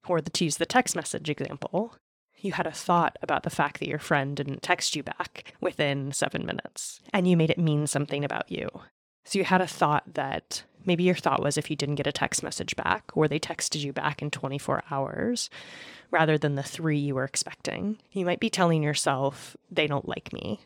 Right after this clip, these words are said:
I've done something wrong." And when that happens, you might start to feel pretty low about yourself. You might start to question the relationship. And then what we end up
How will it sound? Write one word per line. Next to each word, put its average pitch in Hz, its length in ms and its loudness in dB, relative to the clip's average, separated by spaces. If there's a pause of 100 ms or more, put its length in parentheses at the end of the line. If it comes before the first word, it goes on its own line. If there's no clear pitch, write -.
I've 160 220 0
done 147 200 -2
something 143 380 -2
wrong." - 440 -4 (160)
And 170 240 4
when 160 460 0
that 226 160 4
happens, 160 920 -2
you 180 140 4
might 185 220 2
start - 260 -2
to 165 100 -4
feel 143 320 0
pretty 147 280 -2
low 139 260 2
about 143 280 -2
yourself. - 600 -4
You 180 120 -2
might 156 140 0
start - 200 2
to 175 100 -2
question - 520 0
the 147 100 -4
relationship. - 800 -2 (200)
And 180 180 2
then 170 220 0
what 165 240 -2
we 185 320 0
end 175 180 -2
up 160 160 -4